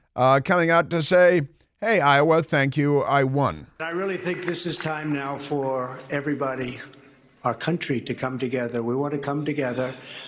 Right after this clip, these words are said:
Speaker 2: uh, whether it's Republican or Democrat or liberal or conservative. It would be so nice if we could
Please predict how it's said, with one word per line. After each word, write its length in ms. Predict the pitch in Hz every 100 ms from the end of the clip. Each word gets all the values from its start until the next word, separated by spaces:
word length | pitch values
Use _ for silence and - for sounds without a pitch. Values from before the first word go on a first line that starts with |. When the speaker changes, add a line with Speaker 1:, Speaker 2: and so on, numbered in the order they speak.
| - - 156
Speaker 2:
uh, 260 | 135 139
whether 380 | 139 135 143 147
it's 180 | 143 143
Republican 560 | 139 165 170 160 170 147
or 160 | 135
Democrat 720 | 123 160 170 - 160 180 185
or 420 | 131 123 117 120
liberal 500 | 117 139 160 196 196
or 80 | 123
conservative. 720 | 117 123 - 170 170 180 175
It 60 | 143
would 160 | 131 123
be 140 | 120
so 240 | - 165
nice 400 | 160 151 151 147
if 160 | 147 139
we 160 | 139 139
could 360 | 143 131 -